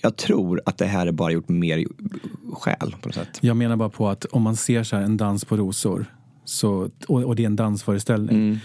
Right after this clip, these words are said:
Speaker 2: Men det här, här, jag tänker mer, när man går på, oavsett vilket kulturevenemang man går på, så är det, nu är jag svinfördomsfull,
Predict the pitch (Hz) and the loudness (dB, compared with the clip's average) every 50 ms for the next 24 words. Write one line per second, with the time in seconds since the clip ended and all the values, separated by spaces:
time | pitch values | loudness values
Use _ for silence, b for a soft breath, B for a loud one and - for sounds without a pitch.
0 | B B B - 117 107 113 110 117 123 113 117 120 120 123 123 143 131 123 - | B B B 2 2 2 2 2 2 2 0 0 0 0 0 0 0 -2 2 2
1 | 143 135 131 143 127 110 107 107 B B B B B B B _ - 139 139 147 | 0 2 2 2 2 2 0 -2 B B B B B B B _ 4 4 4 4
2 | 151 160 165 170 165 - 143 127 - 151 139 139 139 - - 135 - 123 - 117 | 2 2 2 0 0 0 -2 0 2 2 2 2 2 2 0 2 2 0 0 0
3 | - - 113 104 - - 117 107 107 104 107 113 117 123 117 110 104 101 95 101 | 0 2 0 0 4 2 4 4 4 4 4 4 4 4 4 2 2 2 2 2
4 | 101 98 - - 107 104 - 113 104 104 101 98 98 - - - - - _ - | 0 0 2 0 -2 0 2 2 2 2 2 0 -2 -4 -8 -20 -20 -20 _ -20
5 | - - - - 110 104 98 98 - - 104 101 92 82 78 73 - - 143 - | -20 -2 0 2 2 2 2 0 -2 0 0 2 2 0 -2 -2 2 4 4 4
6 | - 107 104 - - - 120 107 104 | 4 0 0 0 2 2 2 2 2